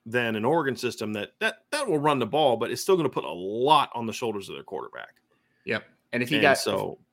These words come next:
Speaker 2: if, if he got that much out of Dorian Thompson-Robinson, I'm just very curious to see
Speaker 1: Yes.
Speaker 2: how much he gets out of Dante.
Speaker 1: Yes.
Speaker 2: And Dante
Speaker 1: Here's
Speaker 2: probably is, he has a good chance to start as a freshman too.
Speaker 1: Yep.
Speaker 2: So.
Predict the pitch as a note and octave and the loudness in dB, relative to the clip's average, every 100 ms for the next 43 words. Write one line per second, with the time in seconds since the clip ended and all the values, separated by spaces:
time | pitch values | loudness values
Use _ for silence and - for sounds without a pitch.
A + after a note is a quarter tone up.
0 | _ - C#3+ E3 D3 C#3+ C#3 C#3 - B2+ | _ -4 0 4 6 6 6 4 4 2
1 | A2 B2 A#2+ A2 A#2 G#2+ G2+ G#2 G2+ G2 | 2 0 0 0 -2 -2 -4 -4 -4 -6
2 | - G2+ G2 G2+ - - _ A2+ G#2+ G#2 | -6 -6 -4 -6 -8 -10 _ 0 0 -2
3 | G2+ G2 - G2+ F#2+ G2+ - F#2+ - - | -2 -2 -2 -2 -2 -4 -6 -8 -8 -8
4 | - A#1+ - - - - G#2+ - - - | -8 -10 -12 -12 -12 -8 -8 -8 -6 -2
5 | A#2+ D#3+ D#3 F3+ A3+ F3 G#3 F#3 D#3 - | 4 4 8 8 8 8 8 8 6 2
6 | - - E3+ F#3 F3 F3 G3 F#3 - F3+ | 0 0 2 4 2 4 2 2 2 4
7 | F3+ F3 F3+ F#3+ G#2+ G#2 B2+ G#2+ - F3+ | 4 2 -2 -2 -8 -4 -2 -4 -6 -8
8 | B2 A2+ G#2+ | -6 -4 -6